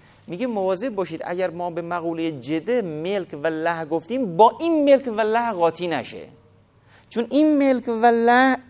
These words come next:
ملا صدرا تو کلامش هستش که میگه از مضاف، یعنی از مقولهٔ اضافه است، نه از جده. بعد علامه به ملا صدرا اشکال می‌گیره،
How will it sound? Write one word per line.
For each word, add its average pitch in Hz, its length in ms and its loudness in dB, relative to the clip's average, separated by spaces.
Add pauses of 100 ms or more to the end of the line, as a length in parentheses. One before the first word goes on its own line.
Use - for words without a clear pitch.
(920)
ملا 170 360 0
صدرا 180 260 -2
تو 220 120 -8
کلامش 208 440 0
هستش 208 320 -4
که 202 80 -8
میگه 185 280 -4
از 196 260 -2
مضاف، 143 760 4
یعنی 113 140 -4
از 120 120 -2
مقولهٔ 123 420 2
اضافه 113 400 2
است، 110 300 2 (320)
نه 160 100 4
از 139 260 4
جده. 104 440 -4 (500)
بعد 285 300 -2
علامه 285 380 0
به 277 100 0
ملا 226 260 -4
صدرا 202 260 0
اشکال 208 340 -2
می‌گیره، 147 440 -8